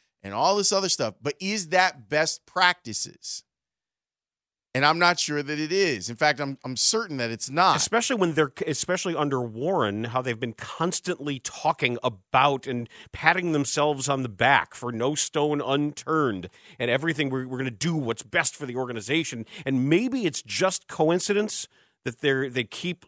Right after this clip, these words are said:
Speaker 2: leading back to one agent, but that, that's a lot of coincidence.
Speaker 1: It's, it also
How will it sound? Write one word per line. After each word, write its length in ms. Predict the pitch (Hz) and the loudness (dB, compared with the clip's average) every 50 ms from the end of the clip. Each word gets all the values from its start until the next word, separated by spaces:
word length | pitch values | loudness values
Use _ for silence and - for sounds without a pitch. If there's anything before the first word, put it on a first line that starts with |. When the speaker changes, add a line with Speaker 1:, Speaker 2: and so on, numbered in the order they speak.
| _ - | _ -16
Speaker 2:
leading 600 | 120 127 139 151 151 151 151 151 147 143 135 120 | -10 -6 -4 -2 -2 0 0 0 0 0 -2 -6
back 480 | _ - 131 123 135 147 - _ - | _ -4 0 0 0 0 0 _ -12
to 120 | - 143 131 | -8 -8 -6
one 280 | 123 131 135 143 139 | -4 -2 -2 -2 -2
agent, 480 | 117 131 156 139 185 202 214 - - - _ _ _ _ _ _ _ _ - | -2 -2 -2 0 -2 -2 -2 -2 -12 -18 _ _ _ _ _ _ _ _ 0
but 280 | 131 127 123 - _ _ _ _ _ _ _ - | 2 2 2 0 _ _ _ _ _ _ _ -2
that, 220 | 135 180 - _ _ _ _ _ _ _ - | -2 -2 -2 _ _ _ _ _ _ _ -4
that's 260 | 135 147 170 - - | -2 -2 -2 -4 -6
a 60 | 160 | -6
lot 420 | 139 131 117 117 117 139 156 165 160 | -6 -6 -6 -2 0 0 2 2 0
of 120 | 156 - | -2 -6
coincidence. 680 | - 139 151 180 160 - - 80 - - - - - - _ _ - | -4 -4 -2 -2 -2 -4 -8 -12 -14 -14 -14 -14 -14 -16 _ _ -2
Speaker 1:
It's, 240 | - 185 180 - - - | -2 0 0 0 -2 0
it 160 | 180 185 185 | 2 4 4
also 500 | 185 196 214 - - 220 196 170 156 | 4 4 4 2 0 0 -2 -6 -8